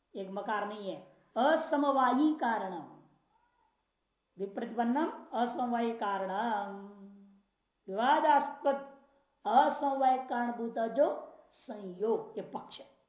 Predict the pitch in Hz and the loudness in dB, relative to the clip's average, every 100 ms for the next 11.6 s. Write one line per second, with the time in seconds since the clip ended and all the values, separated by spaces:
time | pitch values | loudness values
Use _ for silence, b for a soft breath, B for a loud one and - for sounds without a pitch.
0 | _ - 220 - 226 233 349 - - - | _ -6 -6 -6 -8 -6 -8 -10 -14 -16
1 | - - _ _ _ _ _ _ _ _ | -18 -20 _ _ _ _ _ _ _ _
2 | - 202 - 226 254 285 285 285 285 285 | -12 -10 -2 -2 -2 4 4 6 4 4
3 | 302 302 349 - - - _ _ _ - | 2 0 -2 -6 -16 -20 _ _ _ -8
4 | 214 247 277 285 262 269 254 254 240 226 | 2 2 2 -2 -4 -2 -2 -4 -4 -4
5 | 254 247 262 285 - - - _ 185 233 | -4 -2 0 0 -2 -10 -20 _ -14 -12
6 | 285 - 277 277 277 277 285 285 277 262 | -8 -4 0 0 0 0 0 0 0 -4
7 | 247 190 233 247 233 240 226 226 214 220 | -4 -4 -2 0 0 -2 -4 -8 -10 -10
8 | 233 233 233 226 220 226 220 220 220 220 | -10 -10 -8 -8 -8 -8 -8 -8 -8 -10
9 | 214 214 214 190 220 214 214 208 208 208 | -10 -8 -10 -8 -6 -6 -8 -12 -10 -12
10 | 196 202 - - _ _ _ _ _ _ | -12 -14 -16 -20 _ _ _ _ _ _
11 | _ - 269 - - | _ -12 -10 -10 -12